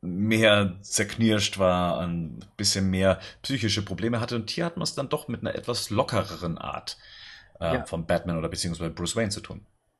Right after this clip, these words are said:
Speaker 2: Also, ich muss sagen, ich hatte, wo ich den Trailer zum ersten Mal gesehen hab, hab ich direkt gedacht so,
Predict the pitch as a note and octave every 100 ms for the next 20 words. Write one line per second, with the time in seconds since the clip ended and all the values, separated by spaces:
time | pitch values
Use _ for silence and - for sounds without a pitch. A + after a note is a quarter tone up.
0 | _ - A#2+ A#2+ A#2+ - - _ - -
1 | C#3+ D3 D3+ C#3+ C3 D3+ D3 C#3+ B2 B2
2 | C3+ C3+ B2+ B2 - C#3+ C#3+ - A#2+ D3
3 | - D3 C#3+ C#3 C3 D3 D3+ D3+ F3+ -
4 | - - - - _ C3+ C3 B2+ C3+ B2+
5 | B2+ - A#2 A#2